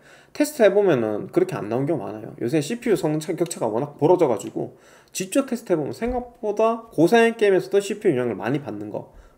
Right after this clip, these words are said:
볼 수 있습니다. 그렇기 때문에 그 많은 유튜버분들, 아니면 뭐, 쿨엔조이, K사존에서, 혹은 뭐, 그거 아니라 테크파워 이런 데도 있잖아요. 근데서, 음, 진짜 제대로 된 테스트해서 올려주죠.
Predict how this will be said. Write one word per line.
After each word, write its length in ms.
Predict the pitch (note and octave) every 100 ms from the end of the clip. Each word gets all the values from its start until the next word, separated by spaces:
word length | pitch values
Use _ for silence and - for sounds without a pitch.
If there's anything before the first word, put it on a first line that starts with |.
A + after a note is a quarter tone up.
| _
볼 160 | D#3
수 120 | D#3+ G2+
있습니다. 440 | - B2 A#2 C#3+ - _ _ _ _ -
그렇기 180 | A#2+
때문에 420 | - B2+ C3 B2+ - _ _ _ C#3+
그 60 |
많은 280 | A2+ A#2+ F3
유튜버분들, 520 | E3+ - E3 F#2+ - -
아니면 400 | - A#2+ C#3+ A2+
뭐, 260 | G2+ - C#3 _ _ _
쿨엔조이, 420 | - G3+ F#3 A#2 -
K사존에서, 840 | E3+ F3 C#3+ G2+ G2 G2+ A2 - _ _ _ _
혹은 380 | A3+ G#3 E3+ F#3
뭐, 120 | D#3+
그거 180 | - G3
아니라 280 | F#3 F#3 C#3+
테크파워 540 | - - - F#3+ C#3+ F#3
이런 160 | G3+
데도 180 | C#3 -
있잖아요. 400 | - A#2+ G#2 A#2+ - _ _ _ _ _
근데서, 580 | E3 C#3+ A#2 G#2 F#2+ _ _ _ _ -
음, 100 | - - _ _ _ _ _ _
진짜 220 | G#3 G3+
제대로 280 | - B2+ F#3
된 300 | C3+ C#3+ D#3 - _ _ _ _ _
테스트해서 400 | A3+ G#3+ D#3 A#2+
올려주죠. 520 | F3 E3+ D#3+ - F2+